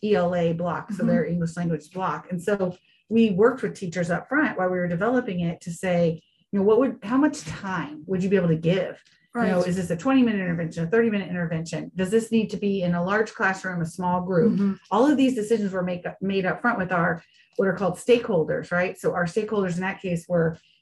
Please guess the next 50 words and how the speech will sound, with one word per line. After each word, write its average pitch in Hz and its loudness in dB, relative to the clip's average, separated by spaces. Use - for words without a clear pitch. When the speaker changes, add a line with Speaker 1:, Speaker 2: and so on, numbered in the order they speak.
Speaker 1:
the 196 -2
teachers 180 2
that 185 -2
were 170 0
going 185 -2
to 165 -4
be 180 -4
implementing 190 0
this 165 2
Speaker 2:
Right. - -6
Speaker 1:
intervention. 165 -2
So - 2
we 233 8
made 254 4
all 320 2
these 220 -2
decisions, 185 -4
and 220 2
then 233 6
we 226 6
ran 220 0
the 226 0
randomized 202 -6
control 294 -4
trial, 196 2
and 196 0
we 190 4
showed 240 4
effectiveness. 190 -4
And 220 6
then 226 8
because 294 0
we 294 4
made 240 4
those 214 -2
decisions 202 -2
up 175 -4
front, 302 0
we 220 0
didn't 220 0
have 220 -8
to 208 -6
do 202 0
a 180 -2
ton 311 0
of 175 -6
tweaking 180 -4
after 185 -4
we 185 -4
showed 175 0